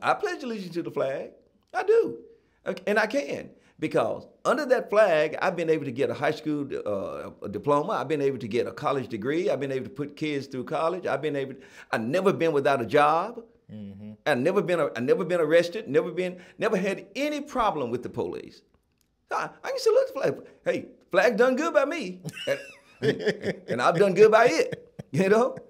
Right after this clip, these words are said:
Speaker 1: You, you know? So, no problem. Now, if you, if that's the way you wanna protest, I have no problem with it. You're exactly right. A whole
Speaker 2: Right.
Speaker 1: bunch of bad things were done under that flag.
Speaker 2: You,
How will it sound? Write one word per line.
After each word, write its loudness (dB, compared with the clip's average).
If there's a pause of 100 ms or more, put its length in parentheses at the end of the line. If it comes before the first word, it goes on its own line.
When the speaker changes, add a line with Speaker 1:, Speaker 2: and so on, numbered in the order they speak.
(240)
Speaker 1:
You, -6 (240)
you -4
know? -8 (320)
So, 2 (180)
no 0
problem. 0 (520)
Now, 0
if -10
you, -6
if -4
that's 6
the -4
way 2
you -4
wanna -2
protest, -2
I -2
have 2
no 0
problem 0
with 2
it. -10
You're 0
exactly 0
right. 0
A -4
whole 4
Speaker 2:
Right. -6
Speaker 1:
bunch 0
of -2
bad 4
things 0
were -2
done 0
under -2
that 0
flag. 2
Speaker 2:
You, 0